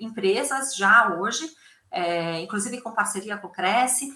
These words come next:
que fazem esse tipo de pagamento. A pessoa paga só um boleto e ela é uma pagadoria, que eles chamam, né? Essa pessoa jurídica, ela vai lá e ela re-, ela distribui no percentual que foi cadastrado pra aquele boleto.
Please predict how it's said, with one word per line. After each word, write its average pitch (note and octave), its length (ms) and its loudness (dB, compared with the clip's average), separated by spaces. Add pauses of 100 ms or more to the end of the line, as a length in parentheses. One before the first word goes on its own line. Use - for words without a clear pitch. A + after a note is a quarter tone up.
(260)
que A3+ 120 -8
fazem B3 520 8
esse - 180 -4
tipo G#3+ 300 -10
de G#3 320 -6
pagamento. F#3+ 640 2
A E3 40 -6
pessoa G#3 360 -2
paga F#3+ 220 4
só D4 260 0
um E4+ 40 -4
boleto C4 540 -4 (140)
e C4 420 -8 (160)
ela G#3 300 -2
é G3+ 120 0
uma G3+ 280 -2
pagadoria, G3 640 -2
que - 80 -14
eles F#3 120 -12
chamam, C4 440 -6
né? B3 380 -2
Essa G#3+ 240 -6
pessoa G#3+ 320 -8
jurídica, A3+ 520 0 (320)
ela G#3+ 240 6
vai G#3+ 280 2
lá A3 280 4
e A#3+ 60 -4
ela A#3+ 200 2
re-, A#3+ 300 -8
ela A3+ 180 2
distribui A#3+ 680 -4
no B3+ 140 -6
percentual B3+ 540 0
que - 80 -12
foi B3+ 100 -4
cadastrado B3 760 2
pra B3 80 -14
aquele A#3+ 240 -12
boleto. A3 420 -10